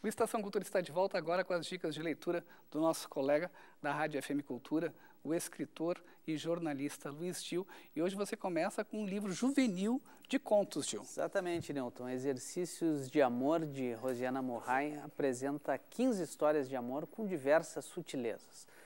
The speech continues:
Speaker 2: Reconhecida como poeta, a autora constrói os contos com ternura e coloca seus personagens diante de situações de medo, esperança, solidão, alegria e reencontro. Interessante, Newton, que todos os contos têm nomes próprios.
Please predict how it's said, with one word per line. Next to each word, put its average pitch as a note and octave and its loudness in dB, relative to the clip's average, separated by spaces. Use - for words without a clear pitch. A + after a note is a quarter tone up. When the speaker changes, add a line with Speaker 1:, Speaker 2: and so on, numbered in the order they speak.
Speaker 2:
Reconhecida C#3+ 0
como C3 -2
poeta, C#3 2
a - 2
autora D3 4
constrói C3+ 0
os B2+ -6
contos D3 -4
com E3 -4
ternura D#3 4
e E3+ -4
coloca D#3+ 4
seus D#3+ 0
personagens C3+ 0
diante C3 -4
de B2 -8
situações B2 -2
de A#2 -6
medo, E3 2
esperança, D3 0
solidão, C#3+ 2
alegria C3 0
e C3 -2
reencontro. C#3 0
Interessante, D3 0
Newton, C3+ -2
que - -14
todos F#3 4
os D#3+ 0
contos C#3+ -2
têm D3 0
nomes C3 -2
próprios. - 0